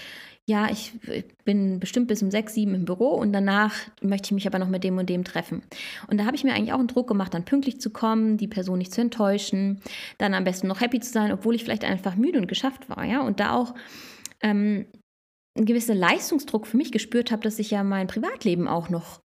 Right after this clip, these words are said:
also dem auch noch gerecht werden möchte oder wollte. Und diese, diesen, sag ich mal, Balanceakt zwischen Beruf und Privat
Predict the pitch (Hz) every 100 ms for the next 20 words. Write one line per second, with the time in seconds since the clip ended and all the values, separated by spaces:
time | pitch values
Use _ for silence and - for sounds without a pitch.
0 | - 180 208 202 233 190 190 - - 180
1 | - 175 170 - - - 165 - - -
2 | 175 175 170 170 147 - - - - -
3 | - - _ - 196 185 185 185 - -
4 | _ _ - 202 202 190 196 190 190 185
5 | - - _ - 190 190 190 180 180 180
6 | 277 349 - 170 - - - 196 190 180
7 | 180 170 _ _ _ _ _ _ _ -
8 | - 190 196 220 214 202 190 185 196 220